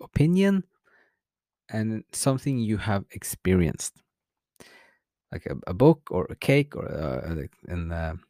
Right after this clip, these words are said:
a vacation that you can have that other people might think differently about.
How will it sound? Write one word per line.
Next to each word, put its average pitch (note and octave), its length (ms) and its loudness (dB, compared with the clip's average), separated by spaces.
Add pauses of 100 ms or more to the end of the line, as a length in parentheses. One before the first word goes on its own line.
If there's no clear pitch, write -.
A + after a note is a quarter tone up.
(120)
a A2 60 -8
vacation D3 640 2 (1300)
that G2+ 120 -2
you G2+ 80 -2
can G#2 160 0
have G2 380 2 (220)
that G#2 140 2
other B2 220 4
people B2 380 4
might A2+ 220 4
think A2 280 0
differently F#2 380 0
about. - 320 -8